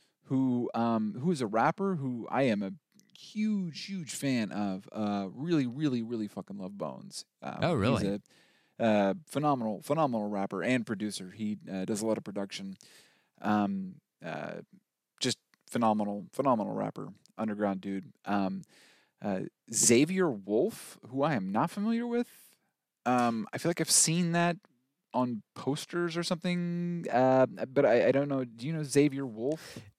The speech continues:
Speaker 2: No, like, on the flyer, it says Loserville with Limp Bizkit and special guest Bones. And then underneath it, in the same logo, it says Eddie Baker, uh, Xavier Wolf.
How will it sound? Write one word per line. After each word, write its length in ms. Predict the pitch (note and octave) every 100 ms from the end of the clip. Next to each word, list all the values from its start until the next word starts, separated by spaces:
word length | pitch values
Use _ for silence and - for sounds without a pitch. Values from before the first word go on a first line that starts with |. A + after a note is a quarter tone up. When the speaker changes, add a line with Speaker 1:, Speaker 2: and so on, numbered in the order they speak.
| -
Speaker 2:
No, 280 | G3 A#3+ C#3+
like, 220 | A#2 A2+
on 140 | D3+
the 300 | D#3 A2 F#2+ F2+
flyer, 680 | - B2 B2+ G#2+ F2+ E2+ - _ -
it 200 | G#2 -
says 600 | - A#2 G#2+ G#2 G2+ F#2+
Loserville 800 | A2+ C#3+ C3+ C3+ F#2+ G#2 G2+ G2+
with 220 | G2 F#2
Limp 260 | A#2 C#3 A2+
Bizkit 400 | A2+ G#2 A2 G2+
and 160 | G#2+ G2
special 360 | - C3 C3 G#2+
guest 340 | A2+ A2 -
Bones. 800 | F#2+ F#2+ A#2+ A#2+ A2 G#2+ - - - _ _ -
And 120 | G2
then 240 | A#2+ B2 -
underneath 460 | C3 D#3 D3+ C3+ C3+
it, 160 | A#2 -
in 160 | D3
the 80 | C3+
same 340 | - E3+ D#3+ A2
logo, 680 | G#2 A2 B2+ G#2+ E2+ D#2+ - - -
it 120 | G2+
says 260 | B2+ A2 - A2
Eddie 220 | B2 A#2
Baker, 640 | F2 G#2+ G#2 B2 A2+ G#2+ - _ _ _ _ - _ _ -
uh, 300 | E2+ E2+ E2 E2+
Xavier 380 | A2+ A#2+ G#2+
Wolf. 540 | E2+ G2 F#2+ E2+ -